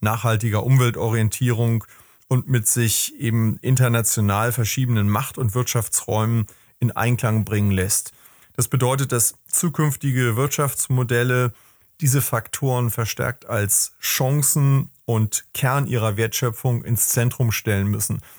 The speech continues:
Wir müssen also den Widerspruch zwischen langfristig notwendigen, nachhaltigen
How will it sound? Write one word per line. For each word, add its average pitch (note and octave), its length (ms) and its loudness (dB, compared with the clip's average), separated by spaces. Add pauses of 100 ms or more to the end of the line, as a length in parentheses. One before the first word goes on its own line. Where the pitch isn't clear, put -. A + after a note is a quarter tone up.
(120)
Wir A2+ 100 0
müssen C#3+ 240 2
also A2+ 220 0
den G#2+ 320 2
Widerspruch C3+ 840 0
zwischen A#2+ 680 0 (640)
langfristig C3+ 720 0
notwendigen, B2 1120 2
nachhaltigen A2+ 1040 0